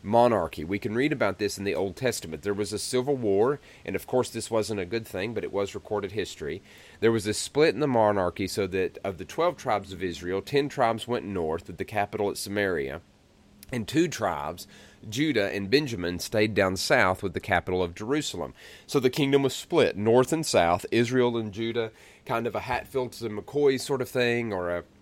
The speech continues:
Capulets and Montagues where they did not get along with each other at all. And as time went on, the empire in the northeast, there was one that arose, there was an empire that arose called the Assyrians, Assyria,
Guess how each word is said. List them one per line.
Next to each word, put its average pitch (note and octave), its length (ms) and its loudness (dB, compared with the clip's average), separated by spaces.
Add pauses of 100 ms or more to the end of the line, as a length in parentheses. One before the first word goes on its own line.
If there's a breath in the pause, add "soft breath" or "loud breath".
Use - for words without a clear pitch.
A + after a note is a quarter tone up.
(640)
Capulets A#2+ 640 0
and F2+ 200 -2 (180 loud breath)
Montagues G2+ 760 4
where G2+ 100 2
they F#2 140 2
did F#2+ 240 0
not G#2 360 0
get G2+ 120 -4
along F2 500 -2
with F2+ 120 -8
each E2+ 200 -10
other D#2+ 300 -6
at E2 100 -4
all. F2+ 400 -2 (440 loud breath)
And A2 140 0
as G#2+ 140 2
time F3 340 4
went C3 140 4
on, F2+ 300 4
the G2+ 140 2
empire B2+ 540 6
in G2 100 4
the G2+ 80 2
northeast, G#2+ 800 -2 (800)
there A#2+ 140 -2
was G#2+ 180 -6
one B2+ 280 0
that A#2 100 0
arose, F2+ 520 0
there G2+ 80 -4
was F#2+ 120 -6
an A2 80 -2
empire F2 420 2
that F2 100 -2
arose F2+ 360 -2
called F#2 500 0
the F#2+ 240 -2
Assyrians, F2+ 720 0
Assyria, B2+ 540 0